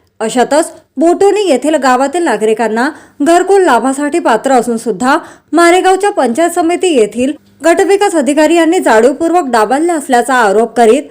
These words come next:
आम्हाला घरकुलाचा लाभ द्या म्हणत मारेगावच्या बोटोणी येथील नागरिक जिल्हाधिकारी कार्यालयात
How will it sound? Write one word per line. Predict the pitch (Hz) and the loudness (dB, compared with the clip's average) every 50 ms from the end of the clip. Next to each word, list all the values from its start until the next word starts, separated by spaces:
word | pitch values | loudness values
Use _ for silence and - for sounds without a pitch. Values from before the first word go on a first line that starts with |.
| - _ _ _ | -20 _ _ _
आम्हाला | 277 294 311 302 330 381 392 381 | 0 0 2 2 2 2 0 0
घरकुलाचा | 349 262 247 240 233 233 311 320 330 339 339 370 349 | 0 0 -2 -2 -2 -2 -2 -2 -2 -2 -2 0 0
लाभ | 294 226 202 196 190 | 2 2 0 0 -2
द्या | 202 226 226 | -2 -2 -2
म्हणत | 220 247 302 320 269 285 277 - - _ _ _ _ | -2 -2 0 0 -2 -2 -4 -10 -20 _ _ _ _
मारेगावच्या | 320 349 349 349 370 381 359 370 370 381 392 | 0 2 2 4 2 2 2 2 2 2 0
बोटोणी | 381 262 240 233 233 233 311 320 311 349 359 | 0 0 0 -2 -2 -2 -2 -2 -2 -2 -2
येथील | 339 269 - - 269 | -2 -2 -2 -2 -2
नागरिक | 269 254 220 214 208 226 269 262 | 0 0 0 0 0 -2 -4 -4
जिल्हाधिकारी | 262 - 240 220 240 277 311 - 349 339 359 349 349 370 | 0 -2 0 2 2 2 2 2 2 0 0 0 0 -2
कार्यालयात | 370 - 247 226 208 226 214 208 220 262 | -2 0 0 2 2 2 2 2 2 0